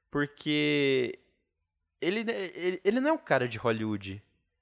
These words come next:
entendeu? Então eu não acho que, assim, eu acho que ser enquadrado num prêmio de Hollywood, ao meu ver, de acordo com o que eu já vi dele, é um demérito.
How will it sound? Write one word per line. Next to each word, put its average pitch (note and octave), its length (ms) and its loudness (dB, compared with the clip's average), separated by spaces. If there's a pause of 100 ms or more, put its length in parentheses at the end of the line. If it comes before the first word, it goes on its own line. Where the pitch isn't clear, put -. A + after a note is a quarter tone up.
(380)
entendeu? A#2+ 640 0
Então F3+ 460 0
eu G3 100 4
não G3+ 140 4
acho A#3 240 2
que, G#3+ 80 0
assim, G3 180 -2
eu E3 100 6
acho E3+ 180 2
que F3+ 260 -2 (280)
ser - 920 -4
enquadrado D3 720 6
num D3+ 120 0
prêmio F#3 340 -2
de D#3 100 -2
Hollywood, C3+ 560 0 (1000)
ao E3+ 180 8
meu F3+ 240 4
ver, C#3 540 2 (500)
de C3 120 2
acordo G3+ 460 4
com - 140 -6
o E3 40 -2
que - 100 -4
eu C#3+ 80 2
já D3 100 4
vi C3+ 240 -4
dele, C#3 520 0 (360)
é - 80 -2
um D3 100 2
demérito. C3 640 2